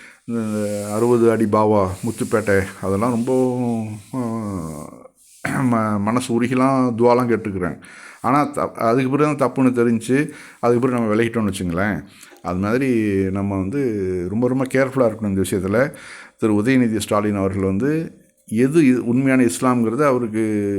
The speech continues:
ம-, மற்றவர்கள் எடுத்து சொல்லணும். தௌஹீத் ஜமாத்து கூட அவரை கான்டாக்ட் பண்ணி இந்த மாதிரி விவரங்கள்லாம் எடுத்து சொல்லலாம்.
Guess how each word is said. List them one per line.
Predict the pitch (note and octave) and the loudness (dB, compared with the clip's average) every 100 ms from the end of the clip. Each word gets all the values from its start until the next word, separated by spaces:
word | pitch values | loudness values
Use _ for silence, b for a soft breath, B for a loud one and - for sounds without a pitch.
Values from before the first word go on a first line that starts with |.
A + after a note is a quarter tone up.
| F#2 - - | -4 -8 -6
ம-, | A2+ G#2+ | -4 -2
மற்றவர்கள் | F#2+ G#2 A#2 | -2 0 0
எடுத்து | A2 A#2 - | 0 -2 -6
சொல்லணும். | A2+ G2 G2+ G2 | -2 -2 -2 -2
தௌஹீத் | A2+ B2 B2+ A#2 | 0 2 2 0
ஜமாத்து | G#2+ G2+ | -2 -2
கூட | A#2 | 0
அவரை | B2 G2+ | 0 0
கான்டாக்ட் | F2+ G#2+ A2 G2+ | -2 -2 -2 -4
பண்ணி | - A#2+ | -4 0
இந்த | A#2+ | 0
மாதிரி | F#2+ G2+ G2+ | 0 0 0
விவரங்கள்லாம் | G#2+ G#2 G2+ | 0 -2 -4
எடுத்து | G#2+ F#2 | -4 -8
சொல்லலாம். | - E2+ E2+ F#2 - | -10 -8 -4 -6 -6